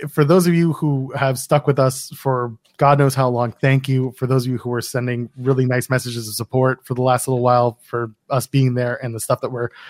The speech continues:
dropping or have dropped, thank you for your support. It really does mean a lot. We're, um, we're just two dorks who, uh, who talk about wrestling, and we got to do something fun this weekend, and, and that's thanks to you guys who are, uh, very supportive,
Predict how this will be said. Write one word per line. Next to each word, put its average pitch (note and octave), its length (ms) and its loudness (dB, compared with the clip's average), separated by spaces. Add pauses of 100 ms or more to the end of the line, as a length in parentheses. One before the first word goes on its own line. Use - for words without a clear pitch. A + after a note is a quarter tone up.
(180)
dropping D#3+ 420 6
or C3 120 4
have C#3 280 0
dropped, B2+ 360 2 (240)
thank C#3+ 260 4
you A#2+ 140 0
for C3 160 0
your A#2 120 2
support. G#2 380 -8
It A#2 160 -8
really C3+ 260 6
does A#2 160 -4
mean A2+ 140 -6
a A2 60 -8
lot. A2 240 -6
We're, B2 200 0 (400)
um, G#2+ 260 -8
we're B2 160 -2
just - 220 -8
two C3 160 -2
dorks A#2 420 -4
who, A2 240 -4
uh, G#2+ 240 -6
who A#2+ 120 -8
talk A2+ 240 -6
about A2+ 140 -2
wrestling, A#2 420 -10
and A2 300 -10 (340)
we B2 80 2
got B2+ 200 4
to B2+ 220 2
do C#3+ 140 4
something F3 260 6
fun G#3+ 220 4
this F#3+ 120 2
weekend, A2+ 340 0
and, A#2 220 -4
and A#2+ 200 -4
that's - 240 -2
thanks C3+ 280 2
to C#3+ 80 -2
you C#3+ 120 6
guys A#2 280 0
who A#2 200 -2
are, A2 200 -2 (360)
uh, A2 220 -4
very A#2+ 200 -2
supportive, A2+ 360 -4